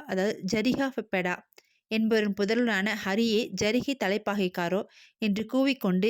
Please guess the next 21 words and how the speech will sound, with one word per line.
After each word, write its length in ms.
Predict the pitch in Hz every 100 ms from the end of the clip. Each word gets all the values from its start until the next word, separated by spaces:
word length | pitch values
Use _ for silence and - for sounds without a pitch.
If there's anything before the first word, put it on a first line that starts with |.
| -
வீதிகளில் 460 | 214 247 247 240
செல்லும்படியும் 600 | 220 190 208 202 170 202
சொல்லியிருப்பதாகவும், 760 | - 202 208 214 196 175 170 196 - - - _
யாராவது 540 | - 240 262 269 294 302
இக்காலணிகளை 640 | 240 226 214 240 240 233 226
கேட்டால் 400 | 202 190 220 -
அவரது 320 | 190 185 180
பெயர் 260 | 202 214
ஹரிதானா 560 | 202 196 214 226 220 233 -
என்றும், 380 | 180 175 196 214 - - _ -
அவர் 240 | 214 214 - _
காவின், 480 | 254 247 262 262 208
அதாவது 380 | 190 196 208 -
கானோபா 500 | - 226 233 262 240 254
புதல்வனானா 640 | - 202 214 208 196 185 190 -
என்றும், 420 | 185 175 196 226 - - _ 208
அவர் 200 | 208 196
ஜரிகை 380 | 214 220 254 294
தலைப்பாகை 460 | 208 202 202 214
அணிந்து, 400 | - 190 220 214 202 _ _ _
அணிபவர்தானா 720 | 185 208 226 226 202 185 185